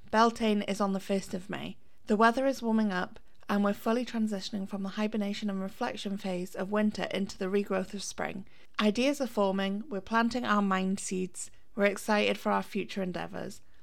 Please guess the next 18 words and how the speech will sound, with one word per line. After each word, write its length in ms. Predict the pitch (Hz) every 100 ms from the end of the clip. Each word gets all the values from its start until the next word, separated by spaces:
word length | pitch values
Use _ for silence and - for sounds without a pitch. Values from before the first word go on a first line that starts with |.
| - -
Also, 520 | 269 294 202 185 202 - -
it's 180 | 262
so 180 | - 320
nice 240 | 302 220 214
to 100 | 202
actually 240 | 208 196
see 180 | 185 196
the 100 | 185
sunlight 460 | - 180 180 175
past 220 | - 180 -
four 180 | 185
P 160 | 175 92
M. 280 | 165 165 180 - - - - _ - - - - - - -
So 200 | - -
what's 240 | 247 269 -
happening 380 | 247 175 175 165
this 260 | 170 -
month? 380 | 170 165 - -